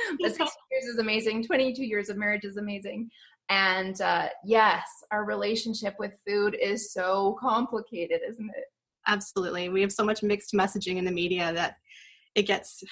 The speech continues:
Speaker 1: it just gets easier sometimes to bury your head in the sand and just buy McDonald's again.
Speaker 2: Yes. Oh, so important work. So, um, how did you get on this path?
Speaker 1: My life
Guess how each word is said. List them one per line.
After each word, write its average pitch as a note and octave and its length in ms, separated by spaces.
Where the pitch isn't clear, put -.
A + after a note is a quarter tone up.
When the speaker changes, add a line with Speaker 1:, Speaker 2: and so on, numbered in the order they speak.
Speaker 1:
it A3+ 140
just G3+ 180
gets F#3+ 160
easier G3 260
sometimes F#3+ 440
to - 80
bury F#3 160
your E3+ 80
head F#3+ 180
in F#3 100
the F3 80
sand F3 340
and F3+ 120
just - 380
buy F3+ 120
McDonald's F3 520
again. G#3+ 300
Speaker 2:
Yes. G3 440
Oh, G3+ 640
so A3 440
important G3+ 760
work. F#3 420
So, A3 540
um, G3 680
how A#3 240
did A#3+ 140
you A#3 80
get A#3+ 140
on G#3+ 120
this G#3 140
path? - 360
Speaker 1:
My A3+ 260
life B3 340